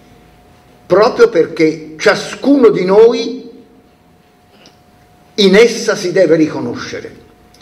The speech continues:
in essa deve scoprire quello che è in realtà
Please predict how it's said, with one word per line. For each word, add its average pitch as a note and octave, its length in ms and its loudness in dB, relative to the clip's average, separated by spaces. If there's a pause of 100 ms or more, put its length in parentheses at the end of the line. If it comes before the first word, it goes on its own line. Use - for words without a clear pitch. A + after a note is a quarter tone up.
(200)
in G3 220 2
essa A#3+ 400 2
deve F3 840 2
scoprire G#3+ 840 0
quello F3+ 340 0
che E3+ 240 4
è G3 380 -4 (840)
in G#3 300 2
realtà E3 760 0